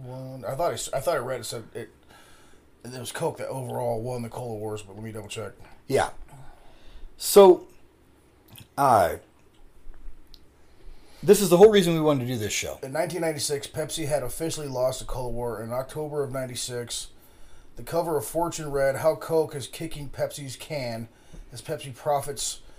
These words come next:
Speaker 1: trailed Coca-Cola by forty-seven percent."
Speaker 2: Oh, wow, that's big.
Speaker 1: Yeah, the magazine declared the brand had officially lost the war.
Speaker 2: Well, this is part of the downfall right here, I,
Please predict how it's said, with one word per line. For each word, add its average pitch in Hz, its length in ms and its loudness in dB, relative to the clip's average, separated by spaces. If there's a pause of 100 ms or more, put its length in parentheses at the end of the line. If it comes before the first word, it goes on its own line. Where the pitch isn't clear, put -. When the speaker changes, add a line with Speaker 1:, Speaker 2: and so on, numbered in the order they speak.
(240)
Speaker 1:
trailed 165 680 2 (600)
Coca-Cola 151 640 0
by 127 140 -2
forty-seven 143 520 -6
percent." 120 460 -8 (760)
Speaker 2:
Oh, 175 80 8
wow, 110 260 6
that's - 180 -4
big. - 240 -2 (240)
Speaker 1:
Yeah, 123 380 -4 (200)
the 131 260 -6
magazine 135 420 -6
declared 135 500 -8
the 127 60 -10
brand 131 440 -8
had 123 200 -10
officially 120 420 -10
lost 110 300 -6
the 113 80 -14
war. 90 340 -14 (1000)
Speaker 2:
Well, 151 260 12
this 180 280 8
is 127 120 0
part 165 180 10
of 143 60 4
the 131 60 0
downfall 87 440 -2
right 92 160 -2
here, 85 140 -4
I, 82 160 -4